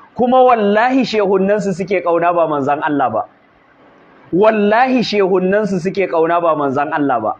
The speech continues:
sallallahu alaihi wasallama. Jila'ul afham, Jila'ul afham fi salati was salami ala khairil anam. Littafi ne guda Ibnul Qayyim ya wallafa, ɗalibin Ibn Taymiyyah.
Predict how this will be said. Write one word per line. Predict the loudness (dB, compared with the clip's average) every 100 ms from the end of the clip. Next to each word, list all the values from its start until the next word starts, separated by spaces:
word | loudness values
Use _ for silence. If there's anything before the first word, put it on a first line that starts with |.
| _
sallallahu | -6 -2 0 0 0 0
alaihi | 0 0
wasallama. | -2 -2 -4 -4 -6 -10 _ _ _ -20 -20 -20 -8
Jila'ul | -2 0 4 4 4 2 2
afham, | 0 -2 -2 0 0 -2 -4 -8 _ _ _ _ -20 -20 -20 -20 _ -14 -6
Jila'ul | 0 2 4 4 2 2 0 -2
afham | -2 -2 -2 -2 0
fi | -2
salati | 0 0 2 2 2 0
was | 0 0
salami | 0 2 2 2
ala | 0 0 0 0
khairil | 0 0 2 0
anam. | 0 -2 -2 -6 -12 -20 -20 -20 -2
Littafi | 0 2 4 4 4 4
ne | 4
guda | 2 2 6 6 4 0 -2
Ibnul | 0 2 0 0
Qayyim | 0 2 2
ya | 2
wallafa, | 4 2 0 0 0 0 -4 -16 _ _ -20 0
ɗalibin | 2 4 2 0 0
Ibn | 0 2 0
Taymiyyah. | 0 0 2 0 0